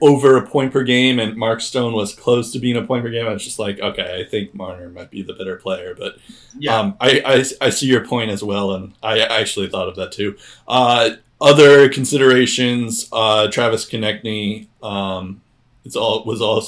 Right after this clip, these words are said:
Speaker 1: was pretty much the only one that I was considering on the right wing,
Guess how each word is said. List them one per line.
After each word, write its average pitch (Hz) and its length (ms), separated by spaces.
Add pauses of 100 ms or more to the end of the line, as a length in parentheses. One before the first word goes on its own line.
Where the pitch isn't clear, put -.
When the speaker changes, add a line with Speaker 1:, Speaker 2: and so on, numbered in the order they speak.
(200)
Speaker 1:
was 170 180
pretty - 200
much 120 240
the 117 100
only 104 280
one 95 260
that 95 260 (340)
I - 120
was 101 140
considering 98 540
on 95 180
the 92 100
right 92 220
wing, 101 300